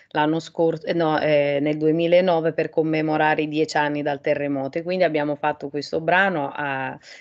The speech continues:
che si chiama Sinfonia delle Stagioni alla Basilica dell'Aquila. Poi dopo qualche mese mi ha richiamato dicendo che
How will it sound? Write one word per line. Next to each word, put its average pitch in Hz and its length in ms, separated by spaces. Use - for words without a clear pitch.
che 151 160
si 147 140
chiama 147 280
Sinfonia 151 560
delle 143 240
Stagioni 151 680
alla 143 240
Basilica 139 680
dell'Aquila. 131 640
Poi 254 220
dopo 170 240
qualche 180 280
mese 214 280
mi 180 120
ha 190 40
richiamato 196 640
dicendo 170 540
che 147 440